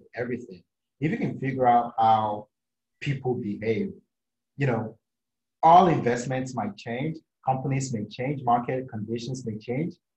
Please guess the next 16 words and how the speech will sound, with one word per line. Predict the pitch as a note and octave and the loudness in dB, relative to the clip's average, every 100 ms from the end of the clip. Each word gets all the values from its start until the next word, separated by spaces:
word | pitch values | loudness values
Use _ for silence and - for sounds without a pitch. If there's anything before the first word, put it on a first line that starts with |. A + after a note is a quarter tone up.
| _ _ - | _ _ -4
people | A#3 - | -2 2
stay | A3 - G#3 | 2 2 2
the | G#3 | 2
same. | G3+ D4 F4 C#3+ G#2+ - _ _ | 0 0 0 0 -2 -6 _ _
It | D3+ D3 | -4 2
takes | G3 G#3 F#3 | 2 2 0
us | E3+ C3 | -2 -2
millions | C3+ D#3 E3 E3+ E3+ | 2 4 4 2 0
and | D3+ B2 | -2 -4
millions | B2+ C3+ C#3 C#3 A#2+ | -2 -2 -2 -4 -6
of | G#2+ G2+ | -6 -4
years | B2+ D3+ C#3+ | 2 2 0
of | B2 A2 | -4 -2
evolution | B2 A2 G2+ C#3 - - G#2 - _ _ - | -2 -4 -2 -2 -2 -8 -14 -16 _ _ -16
to | B2 - | -14 -12
change. | - A3+ E3 G#2 | -6 -2 0 -2